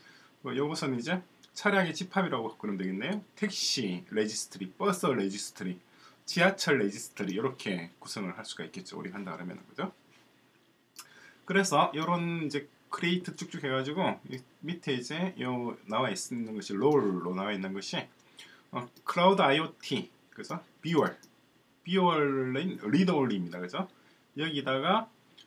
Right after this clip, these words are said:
리드 올리로 할 수 있는 것은 레지스트리와 디바이스의 리스트를 볼 수가 있는 거죠. 그죠? 그다음에 요 디바이스 컨트롤러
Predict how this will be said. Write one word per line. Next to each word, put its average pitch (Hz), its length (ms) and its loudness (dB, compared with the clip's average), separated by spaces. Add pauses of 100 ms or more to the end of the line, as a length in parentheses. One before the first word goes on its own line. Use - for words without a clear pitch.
리드 143 340 2
올리로 180 300 6
할 165 80 4
수 170 120 -4
있는 156 200 -2
것은 190 400 0 (320)
레지스트리와 160 880 0
디바이스의 143 960 0
리스트를 131 520 0
볼 123 100 -2
수가 - 220 -6
있는 87 220 -4
거죠. - 180 -18 (100)
그죠? - 240 -14 (460)
그다음에 147 500 0 (460)
요 127 160 -2
디바이스 170 400 2
컨트롤러 127 1200 2